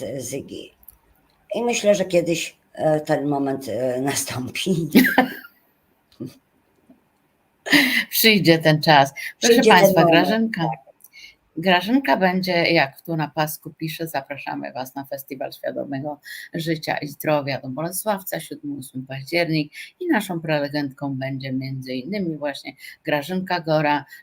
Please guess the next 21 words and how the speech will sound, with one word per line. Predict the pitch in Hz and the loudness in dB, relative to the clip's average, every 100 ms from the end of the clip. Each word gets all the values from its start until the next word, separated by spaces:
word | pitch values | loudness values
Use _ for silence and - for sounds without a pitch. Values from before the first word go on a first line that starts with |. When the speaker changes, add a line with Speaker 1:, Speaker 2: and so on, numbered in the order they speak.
| - | -8
Speaker 2:
No, | 202 | -4
będzie | 240 220 202 | -2 -2 -4
miała | 185 170 165 | -4 -2 -2
bardzo | 156 156 143 151 | 0 -2 -4 -10
ciekawy | - 139 127 131 | -14 -14 -14 -14
temat | 131 180 196 160 147 | -6 -2 -2 -4 -6
właśnie, | 139 135 - 139 135 | -10 -10 -10 -8 -2
jak | 143 147 _ - _ | -2 -2 _ -20 _
wyjść | 139 185 208 190 | -4 0 0 0
z | - | -4
tych | 160 151 - _ 156 | -4 -4 -8 _ -16
stereotypów, | - 143 139 123 139 - 113 - - - | -4 0 2 0 -2 -4 -10 -10 -16 -10
jak | 175 - - _ | -4 -4 -6 _
połamać | 214 185 214 233 160 120 - | -6 -2 -2 0 -2 -4 -8
te | - - - - - _ _ | -10 -10 -10 -20 -20 _ _
paradygmaty | 160 156 160 156 143 147 160 170 - 165 | -6 -4 -4 -6 -8 -4 -4 -4 -6 -6
i | 156 - 160 160 - _ _ 180 | -4 -4 -2 -4 -8 _ _ -6
wypłynąć | 165 156 170 - 170 190 185 147 127 - - - _ - | -4 -4 -6 -6 0 2 2 0 -4 -10 -16 -20 _ -16
na | 151 143 | -14 -14
powierzchnię, | 156 151 151 147 123 110 151 143 | -14 -12 -8 -6 -6 -8 -8 -6
Speaker 1:
Dokładnie. | 143 | -6